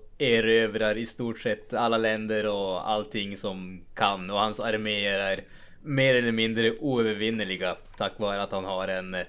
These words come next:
trollkarl som kan se in i framtiden och se hur varje slag ska gå, helt enkelt. Så att, eh, han är väl inte en stor ledare, men tack vare,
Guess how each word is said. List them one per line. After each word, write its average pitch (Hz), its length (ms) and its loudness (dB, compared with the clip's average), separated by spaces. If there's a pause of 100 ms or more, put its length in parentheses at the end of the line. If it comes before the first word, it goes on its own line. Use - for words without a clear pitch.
(120)
trollkarl 107 760 0
som 92 200 -8
kan 95 180 -8
se 90 380 -4 (300)
in 104 180 -4
i 104 40 -8
framtiden 101 760 -4
och 92 100 -6
se 101 300 -4
hur 90 260 -6 (280)
varje 98 840 0 (240)
slag 101 540 0
ska - 140 -6
gå, 98 280 -2
helt 90 280 -2
enkelt. 87 420 -8
Så - 140 -8
att, 92 300 -4
eh, 95 160 -2 (640)
han 127 180 2
är 131 120 6
väl 127 120 0
inte 131 280 6
en 123 260 0
stor 123 320 -2
ledare, 117 500 4
men 110 140 -2
tack 107 260 0
vare, 101 380 -2